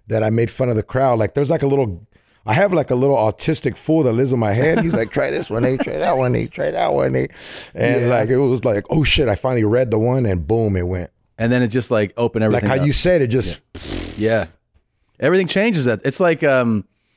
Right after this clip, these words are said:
Speaker 2: sometimes somebody, people ask me, they're like, "Are you nervous?" Like, when you go up there, and, and I kinda go like, "Well, nervous? I don't think I'm nervous."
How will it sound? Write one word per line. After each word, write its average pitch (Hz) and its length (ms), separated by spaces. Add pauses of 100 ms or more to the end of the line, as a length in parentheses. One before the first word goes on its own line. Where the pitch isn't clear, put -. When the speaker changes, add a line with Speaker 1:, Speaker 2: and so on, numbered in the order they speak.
(600)
Speaker 2:
sometimes 147 500
somebody, 127 260
people 107 480
ask 104 220
me, 92 60
they're 95 100
like, 92 200
"Are 110 40
you 160 120
nervous?" 156 600 (100)
Like, 95 140
when 104 100
you 104 60
go 101 140
up 107 140
there, 135 200
and, 110 180
and 113 140
I 120 80
kinda 131 260
go 123 140
like, 117 180
"Well, 170 140
nervous? 208 560
I 185 40
don't 185 80
think 170 120
I'm 107 200
nervous." 135 540